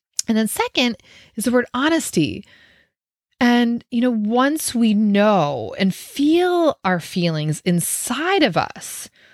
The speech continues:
we can choose to reflect on those feelings, and then we can choose to communicate those to those around us.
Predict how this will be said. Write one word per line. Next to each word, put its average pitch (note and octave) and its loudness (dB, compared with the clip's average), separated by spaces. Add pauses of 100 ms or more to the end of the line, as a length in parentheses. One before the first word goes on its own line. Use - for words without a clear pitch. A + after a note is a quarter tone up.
(440)
we A3 4
can C4+ 0
choose F#3+ 2
to - -4
reflect C4 0
on A#3 2
those G3 0
feelings, F#3+ -6 (120)
and G3+ 2
then A3 2
we A#3+ 0
can B3 -2
choose F#3 0
to - -8
communicate E3+ -2 (440)
those D3+ -10 (180)
to - -4
those E3 2
around A#3+ -4
us. - -8